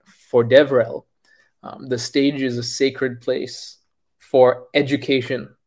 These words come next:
and not evangelism. It's for education and not sales. Um, so when we do a talk, um, it's not so much like, "Hey, here's Zeta, is great, use it."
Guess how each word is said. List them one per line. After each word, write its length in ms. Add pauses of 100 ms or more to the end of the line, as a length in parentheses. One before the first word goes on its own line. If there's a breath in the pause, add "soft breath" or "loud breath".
(180)
and 260
not 420
evangelism. 600
It's 140
for 180
education 540
and 120
not 220
sales. 560 (560 soft breath)
Um, 340
so 160
when 180
we 100
do 120
a 40
talk, 400 (500)
um, 220
it's 160
not 360
so 180
much 240
like, 180
"Hey, 160
here's 320
Zeta, 260
is 140
great, 280
use 260
it." 200